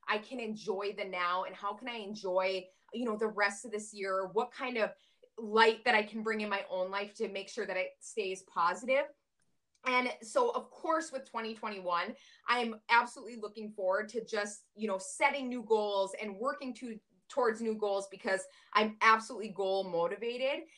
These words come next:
Um, but I also am just kind of looking forward to the now and to see how the rest of this year plays out, um,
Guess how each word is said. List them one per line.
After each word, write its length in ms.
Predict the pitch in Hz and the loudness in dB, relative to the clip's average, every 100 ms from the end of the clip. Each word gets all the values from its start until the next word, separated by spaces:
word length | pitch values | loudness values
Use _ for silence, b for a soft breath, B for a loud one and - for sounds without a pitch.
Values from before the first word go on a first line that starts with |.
| b - | b 2
Um, 280 | 220 220 214 220 | 6 6 4 0
but 260 | 240 226 214 - | 2 2 0 -2
I 200 | 226 - | -2 -2
also 420 | 240 262 269 302 302 | -2 -2 -2 -2 -2
am 120 | 233 | -4
just 260 | 220 226 226 - _ _ _ | -4 -4 -4 -12 _ _ _
kind 240 | - 254 381 | -6 -4 -4
of 60 | 349 214 | -8 -10
looking 320 | 214 226 247 | -4 -4 -6
forward 320 | 214 214 220 220 | -4 0 0 -2
to 120 | 254 | -4
the 180 | 202 196 | -4 -2
now 400 | 185 196 185 170 190 | 0 4 4 4 -2
and 80 | |
to 100 | 214 | -6
see 320 | 220 - 254 277 | -8 -8 -12 -6
how 220 | 254 233 | -2 0
the 100 | 214 | -2
rest 320 | 185 185 - | -2 -4 -6
of 120 | 220 | -12
this 240 | 190 214 196 | -10 -10 -6
year 260 | 185 185 - | -2 -2 -4
plays 320 | - 175 196 208 | -4 0 0 2
out, 360 | 175 170 196 - - _ - | 6 6 6 0 -12 _ -4
um, 220 | - 220 | 4 4